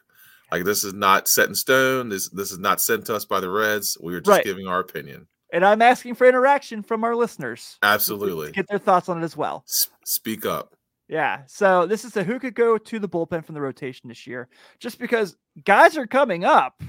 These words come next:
Speaker 2: I mean,
Speaker 1: Mm-hmm.
Speaker 2: Chase, we just talked about Chase Petty last week. We just talked about Rhett Lauder, Ty Floyd. Like, those dudes are coming up.
Speaker 1: Mm-hmm.
Speaker 2: So what's that rotation look like here in a couple years? And, like, if they sign a guy, like we talked about, like, what's that gonna look like? So could any,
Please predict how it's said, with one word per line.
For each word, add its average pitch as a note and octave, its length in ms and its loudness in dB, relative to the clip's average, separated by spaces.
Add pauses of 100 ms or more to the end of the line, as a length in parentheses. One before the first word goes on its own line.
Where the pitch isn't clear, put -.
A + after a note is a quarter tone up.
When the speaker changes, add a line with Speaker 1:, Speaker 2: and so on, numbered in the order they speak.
(120)
Speaker 2:
I F3 80 -4
mean, E3+ 360 -8
Speaker 1:
Mm-hmm. B2+ 420 -12 (500)
Speaker 2:
Chase, G#3 200 -2
we A#3 120 -4
just C4 140 -6
talked B3 180 2
about G#3 160 4
Chase G#3 200 -2
Petty B3 280 -2
last E3 300 -2
week. D#3 120 -10
We F3+ 60 -4
just F3+ 100 -8
talked F#3+ 140 -8
about E3 140 -2
Rhett C#3 180 -4
Lauder, G3 400 2
Ty D#3+ 200 -10
Floyd. G3+ 540 2
Like, D3+ 160 -12
those A#3 200 -8
dudes B3+ 200 -10
are F#3 80 -6
coming A3 320 -2
up. A#3+ 300 -2 (440)
Speaker 1:
Mm-hmm. G3+ 160 -12
Speaker 2:
So F3+ 520 0 (380)
what's G#3 300 -2
that G3 140 -2
rotation F#3 460 -6
look B3+ 120 -6
like F#3+ 200 -4
here F3 80 -8
in D#3+ 60 -10
a D#3 40 -12
couple D3 240 -10
years? F3 640 -6
And, E3 120 -12
like, E3+ 220 -6
if E3 100 -10
they D3+ 120 -10
sign C4+ 460 6
a F3 60 -2
guy, C#3 380 -4
like C#3 140 -10
we C#3+ 100 -14
talked C3+ 300 -8
about, A2+ 240 -16
like, A#2+ 160 -16
what's D3+ 160 -12
that C#3 120 -10
gonna A#2 140 -14
look B2+ 200 -12
like? A#2+ 160 -16
So C#3 360 -2 (500)
could E4 240 2
any, C4+ 280 2